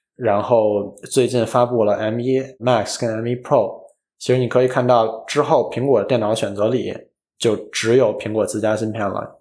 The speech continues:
英特尔芯片已经完全退出苹果产品线了。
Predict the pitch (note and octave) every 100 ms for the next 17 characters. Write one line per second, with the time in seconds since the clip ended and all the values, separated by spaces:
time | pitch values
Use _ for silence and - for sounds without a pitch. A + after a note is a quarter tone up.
0 | _ B2+ C3 C3+ A2 A#2+ B2 G2+ G#2 G#2+
1 | G#2+ C3 A2 G#2+ G#2 G#2+ A2 G#2+ G2+ -
2 | G#2 G#2+ - G#2+ - -